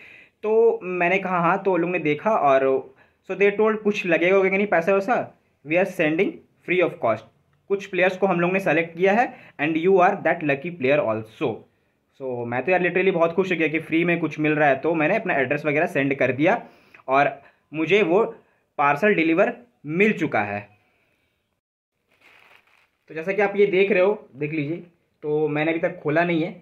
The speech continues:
मैं अनबॉक्स करूँगा इसी वीडियो में। So जैसा कि आपने देखा कि मुझे क्रीक हीरोज़ की तरफ से प्राइज़ मिला है, तो मैं इसे अनबॉक्स करके इस वीडियो में आप लोग को दिखाऊँगा। तो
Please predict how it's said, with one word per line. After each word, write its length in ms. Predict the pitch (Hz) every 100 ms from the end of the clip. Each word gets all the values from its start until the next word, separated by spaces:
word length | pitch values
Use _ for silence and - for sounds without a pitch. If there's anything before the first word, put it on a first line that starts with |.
| _
मैं 360 | 139 139 139 -
अनबॉक्स 360 | 123 131 147 147
करूँगा 320 | 147 147 143
इसी 300 | 135 135 160
वीडियो 280 | 147 135 143
में। 100 | 165 - _ _ _ _ _ _ _ _ _ -
So 160 | 151 143
जैसा 160 | 151
कि 120 | 180
आपने 220 | 190 185 170
देखा 260 | 165 190
कि 160 | 180 165
मुझे 160 | 156 165
क्रीक 320 | - 175 185
हीरोज़ 220 | 180 175 175
की 80 |
तरफ 200 | 156 151
से 140 | 151 220 - - _ _ _ 135
प्राइज़ 280 | 139 160
मिला 260 | 156 143 151
है, 120 | 185
तो 200 | 196 165
मैं 180 | 151 160
इसे 180 | 156 160
अनबॉक्स 360 | 139 127 143 -
करके 240 | 143 175
इस 140 | 170 135
वीडियो 200 | 123 139
में 100 | 180
आप 280 | - 110
लोग 140 | 123 -
को 200 | 370 - _ _ _
दिखाऊँगा। 520 | 143 - 127 110 95 95 _ _ _ _ -
तो 260 | 170 170